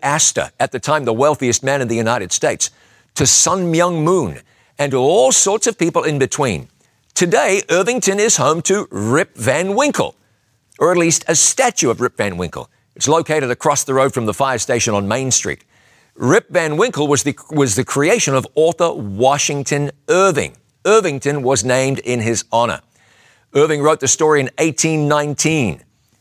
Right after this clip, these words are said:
In the story, a man falls asleep in the Catskill Mountains, somewhere Irving said he'd never even been, and he wakes up twenty years later to find that he has missed the American Revolution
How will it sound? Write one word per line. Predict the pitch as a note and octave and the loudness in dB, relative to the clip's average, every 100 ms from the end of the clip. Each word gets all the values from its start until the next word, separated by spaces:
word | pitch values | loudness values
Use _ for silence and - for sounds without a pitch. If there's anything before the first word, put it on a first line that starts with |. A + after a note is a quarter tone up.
| _ | _
In | E3 B3 | 0 2
the | D4+ | 0
story, | - G#3+ C3+ A2+ D#3+ | 0 2 2 2 0
a | D3+ | -2
man | D3+ D#3+ D#3+ | 0 0 0
falls | C3+ D#3+ F#3 A3+ | 0 0 2 2
asleep | A#3+ - D#3+ D3 | 0 0 -2 -2
in | |
the | B2 | -4
Catskill | - - G3 - - F#3 | -4 -2 -2 -2 -2 0
Mountains, | E3 D3 G#2+ B2 C3+ | 2 0 0 -2 0
somewhere | - F3 C#3+ C#3 | 0 2 2 4
Irving | C#3+ C3 | 2 0
said | A#2 A#2+ | 0 0
he'd | C#3+ | 0
never | B2 A#2+ | 0 0
even | G#2 D#2+ | -2 -2
been, | E3 A#2+ - - - - - - | -2 -4 -8 -16 -20 -20 -20 -6
and | D3+ | -2
he | D#3+ | 0
wakes | D3+ C4 - | 2 0 0
up | G#3+ - | -2 -2
twenty | - F3+ A#3 B3+ | -2 0 2 2
years | A3+ G#3+ | 2 2
later | G3 A#3+ E3 | 2 2 2
to | C#3 | 0
find | - A#3 E3+ F3+ | 2 2 2 2
that | E3 C#3 | 0 0
he | D3+ | 0
has | B2+ - | 0 0
missed | D3 A#3 - | 0 0 0
the | - | 0
American | C#3+ D#3 F#3+ - E3 | 0 2 0 0 0
Revolution | D#3+ D#3 B3+ - D2+ | 2 2 2 0 -2